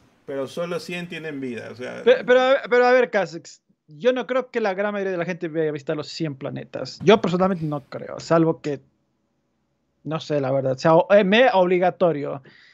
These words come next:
Speaker 2: Em, veo difícil, honestamente. Am, de hecho, los mil planetas, ah, tampoco creo que visite la gran mayoría. Visitaré el diez por ciento, la verdad, de todos, <laughs> máximo.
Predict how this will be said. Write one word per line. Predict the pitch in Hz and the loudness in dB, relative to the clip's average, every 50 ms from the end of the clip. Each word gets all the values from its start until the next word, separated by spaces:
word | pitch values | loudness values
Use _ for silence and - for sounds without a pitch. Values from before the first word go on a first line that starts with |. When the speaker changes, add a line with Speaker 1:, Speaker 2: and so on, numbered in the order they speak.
| _ _ _ _ _ _ _ _ _ | _ _ _ _ _ _ _ _ _
Speaker 2:
Em, | 165 156 151 151 147 147 147 143 143 139 135 131 131 135 147 151 - - - _ _ _ _ _ _ _ _ _ _ _ _ _ _ _ _ _ _ - 139 143 143 147 - _ | -10 -10 -8 -6 -6 -4 -4 -4 -4 -6 -6 -8 -8 -10 -10 -12 -16 -20 -20 _ _ _ _ _ _ _ _ _ _ _ _ _ _ _ _ _ _ -18 -16 -16 -16 -16 -18 _
veo | - 147 160 226 262 | -4 2 4 6 6
difícil, | 247 247 226 - - 202 165 - - 151 147 147 | 6 4 2 0 0 0 -2 -2 -6 -10 -10 -10
honestamente. | 151 151 156 139 - - 151 151 - - _ 147 139 143 139 135 _ _ _ _ _ - - - - _ _ _ | -10 -10 -12 -14 -14 -14 -14 -14 -16 -18 _ -16 -16 -16 -16 -18 _ _ _ _ _ -20 -20 -20 -20 _ _ _
Am, | - 160 160 156 156 151 151 151 151 151 135 151 | -4 -2 0 0 0 -2 -4 -6 -8 -10 -2 2
de | 202 | 2
hecho, | 220 214 - 220 | 2 4 4 4
los | 196 180 | 4 4
mil | 240 240 | 2 0
planetas, | - 226 226 226 233 220 - 220 196 196 180 160 156 180 | 2 2 2 2 2 0 2 2 2 2 2 0 -4 -6
ah, | 214 247 294 330 339 339 330 320 - | -4 -2 -2 -2 -2 -2 -2 -2 0
tampoco | 220 196 240 247 226 190 | 0 2 4 4 4 4
creo | 220 214 | 2 2
que | - 208 | 2 0
visite | 196 185 208 - 185 | 0 -2 -2 -2 0
la | 170 | 0
gran | 165 170 175 165 | 2 2 2 2
mayoría. | 165 160 151 151 151 147 139 139 135 135 139 147 139 147 _ _ - | 0 0 -2 -2 -2 -2 -4 -6 -8 -8 -10 -12 -16 -18 _ _ -16
Visitaré | - 151 156 151 - 165 165 170 170 165 160 156 156 151 143 139 131 117 110 _ _ - - _ _ - | -12 -10 -10 -4 -2 0 2 4 4 4 4 4 2 2 0 -2 -4 -8 -10 _ _ -20 -20 _ _ -12
el | 151 143 143 135 | -10 -8 -2 2
diez | 165 170 160 - | 4 4 4 4
por | - 170 165 | 2 0 2
ciento, | - - 214 226 226 - 202 | 4 4 4 4 6 4 4
la | 175 170 160 | 4 4 4
verdad, | 165 170 180 202 185 | 4 2 2 2 2
de | 170 156 | 2 0
todos, | - - 196 185 165 160 165 - - - - | 0 0 0 0 0 0 -4 -6 -8 -10 -8
<laughs> | - | -6
máximo. | 202 190 180 175 180 - - - - 190 170 156 - | -6 -6 -4 -6 -8 -6 -8 -10 -10 -10 -12 -14 -14